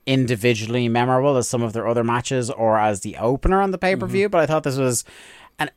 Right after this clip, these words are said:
Speaker 1: excellent little match. Like, I'm going, you know, like, in the three and a half sort of range.
Speaker 2: Yeah, like, you, you wanna talk about a match that isn't gonna steal a show, but when you look at a show in its totality that you go, "Yeah, that's a good match,"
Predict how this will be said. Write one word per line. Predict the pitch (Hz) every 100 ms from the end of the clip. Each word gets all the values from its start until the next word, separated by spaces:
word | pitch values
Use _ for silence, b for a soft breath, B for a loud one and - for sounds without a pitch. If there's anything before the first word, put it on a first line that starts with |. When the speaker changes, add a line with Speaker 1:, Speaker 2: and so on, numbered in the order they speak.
| _
Speaker 1:
excellent | - 135 - 127 113
little | 117 110
match. | 101 85 -
Like, | 110 98
I'm | 107 104
going, | 107 101 101 98
you | 98
know, | 87
like, | 90 -
in | 104
the | 98
three | - - 120 110
and | 98
a |
half | 98 92 87 -
sort | 101 82
of | 87
range. | 85 82 78 -
Speaker 2:
Yeah, | 175 123
like, | 139 -
you, | 185 190 -
you | 175
wanna | 175 151
talk | 147 131
about | 143 104
a |
match | 113 117 - -
that | 107 104 - _ -
isn't | 127 131
gonna | 123 107
steal | - 123 110
a | 95
show, | 113 110 92 87 _ _ _ _ _ _ _ _ _ -
but | 120
when | 123 127
you | 120
look | 120 110
at | 110
a |
show | 101 117 107
in | 104
its | -
totality | - 101 - 107 113 117
that | 104 113
you | 113
go, | 101 98 -
"Yeah, | 120 107
that's | 110 -
a | 107
good | 110 107
match," | 113 117 -